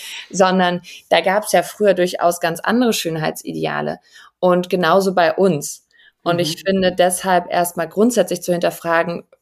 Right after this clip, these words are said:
Speaker 1: was ist denn eigentlich schön und ist das, was wir momentan als schön empfinden, nicht einfach nur was,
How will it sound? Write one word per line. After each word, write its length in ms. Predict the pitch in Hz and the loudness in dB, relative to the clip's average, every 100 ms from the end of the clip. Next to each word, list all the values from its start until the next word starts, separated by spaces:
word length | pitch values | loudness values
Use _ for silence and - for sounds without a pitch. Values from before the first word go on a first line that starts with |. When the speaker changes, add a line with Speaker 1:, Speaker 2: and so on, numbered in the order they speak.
| _ _ | _ _
Speaker 1:
was 200 | 175 170 | -2 0
ist 180 | 220 - | -2 -2
denn 140 | 202 | -2
eigentlich 360 | - 170 160 160 | 0 -2 -2 -4
schön 400 | - 196 202 170 | 0 2 2 0
und 140 | 160 | -4
ist 160 | 160 - | -6 0
das, 220 | 180 185 | 0 0
was 180 | 160 - | -6 -4
wir 140 | 180 | -2
momentan 400 | 180 165 175 170 | 0 -2 -6 -8
als 180 | - 156 | -8 -8
schön 240 | - 190 180 | -2 -2 0
empfinden, 480 | 175 - 180 180 - - - - | -4 -4 -4 -4 -8 -20 -20 -12
nicht 280 | - 165 - | -6 -4 -2
einfach 340 | 226 233 190 175 | 0 -2 -2 -2
nur 240 | 180 170 | -2 0
was, 320 | 170 165 - | 0 0 -6